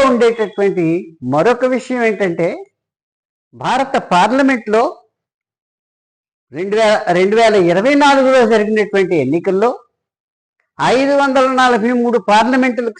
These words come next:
సభ్యులకు గాని ఇంచుమించు రెండు వందల యాభై ఒక్క మంది తమ మీద క్రిమినల్ ఛార్జెస్ ఉన్నాయని వారు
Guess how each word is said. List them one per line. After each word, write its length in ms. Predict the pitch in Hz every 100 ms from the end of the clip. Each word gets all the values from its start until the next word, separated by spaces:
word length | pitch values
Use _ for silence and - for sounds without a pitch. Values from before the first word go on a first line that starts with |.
| -
సభ్యులకు 440 | 214 196 240 226 202
గాని 220 | 220 226 - _ _ _ _ _ _ _ _ -
ఇంచుమించు 600 | 160 226 311 311 233 220 165 180 190 _ _ - 143
రెండు 240 | 233 294 349
వందల 260 | 330 294 285 262
యాభై 220 | 214 226
ఒక్క 120 | 226 190 185
మంది 280 | 233 233 151 151 - _ _ _ -
తమ 220 | 151 233 277
మీద 240 | 269 220 175 156 160 _ _ _ _ -
క్రిమినల్ 580 | 170 247 320 320 320 285 247
ఛార్జెస్ 580 | 247 202 214 196 208 180 170 - _ 127
ఉన్నాయని 640 | 151 196 240 254 208 170 254 359 _ _ _ _
వారు 480 | 113 160 214 208